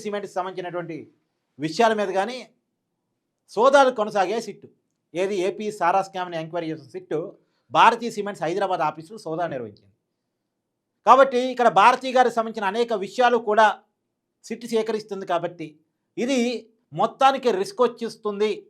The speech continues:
అనే కారణం చేత ఢిల్లీ పెద్దల దగ్గర, మామూలుగా ఢిల్లీ పెద్దలు ఎవరి దగ్గర రివ్యూ తీసుకుంటారు? గవర్నర్ గారి దగ్గర రివ్యూ తీసుకుంటారు. అంటే కేంద్ర ప్రభుత్వానికి ప్రతినిధిగా రాష్ట్రంలో గవర్నర్ ఉంటారు కాబట్టి,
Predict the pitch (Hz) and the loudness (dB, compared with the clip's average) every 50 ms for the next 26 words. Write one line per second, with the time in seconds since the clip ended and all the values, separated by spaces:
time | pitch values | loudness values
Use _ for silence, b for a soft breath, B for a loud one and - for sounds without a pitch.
0 | _ _ _ _ - 156 170 190 - - 170 190 220 226 208 180 175 160 160 214 | _ _ _ _ -8 -6 -6 -6 -4 0 2 2 2 2 0 -4 -6 -4 -4 -6
1 | 240 226 _ _ _ _ _ _ _ _ _ _ - 143 170 196 233 294 294 294 | -8 -8 _ _ _ _ _ _ _ _ _ _ -4 -2 0 0 2 0 0 2
2 | 262 247 - 262 254 240 240 233 220 226 233 196 - - _ _ _ _ 139 131 | 2 2 4 4 2 2 4 2 2 2 2 0 0 -2 _ _ _ _ -6 0
3 | 151 190 233 247 220 208 208 226 254 - 226 233 233 240 226 196 185 214 220 226 | 0 2 2 2 2 2 0 0 0 -2 -2 -2 -2 0 0 0 0 0 0 0
4 | 214 226 214 208 214 208 214 196 208 196 - 196 190 180 185 175 170 165 170 170 | -2 -2 -2 -2 -2 -4 -4 -8 -8 -10 -10 -12 -4 -4 -2 -2 -2 -6 -8 -10
5 | 170 _ _ _ _ _ _ - 147 170 190 214 226 220 202 202 190 185 185 185 | -14 _ _ _ _ _ _ 2 4 4 4 4 4 2 4 2 2 2 2 0
6 | 226 202 190 185 175 185 156 156 151 156 - 127 117 107 101 _ _ _ _ _ | 0 0 -2 0 -2 -2 -4 -4 -10 -10 -14 -20 -20 -20 -20 _ _ _ _ _
7 | _ _ _ _ _ _ _ _ 131 151 180 220 214 - - 190 214 233 240 - | _ _ _ _ _ _ _ _ -10 -4 -4 -4 -4 -4 -6 -4 -2 -2 -2 0
8 | 220 214 202 208 214 202 202 196 175 185 170 165 175 196 185 202 240 226 202 190 | 0 -2 -2 0 -2 -2 -2 -2 -4 -6 -8 -6 -8 -8 -6 -2 0 0 0 0
9 | 185 - 196 190 196 190 - - 175 180 170 165 156 160 139 127 120 113 110 120 | -2 -4 -10 -10 -8 -4 -4 -4 -4 -2 -4 -6 -6 -8 -8 -8 -8 -10 -12 -12
10 | - - - | -16 -18 -20